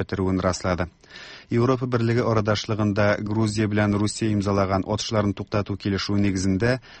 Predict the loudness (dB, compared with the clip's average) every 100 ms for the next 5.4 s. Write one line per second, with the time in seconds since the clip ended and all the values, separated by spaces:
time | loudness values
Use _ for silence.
0 | -4 -2 -2 0 0 0 0 0 2 0
1 | 0 0 0 0 -2 -4 -8 -2 0 0
2 | 0 -2 -2 0 0 0 2 2 0 0
3 | -2 -2 -2 -6 -4 -4 -4 -2 -4 -4
4 | -4 -6 -8 _ -20 -20 -20 -20 -6 0
5 | 2 4 4 2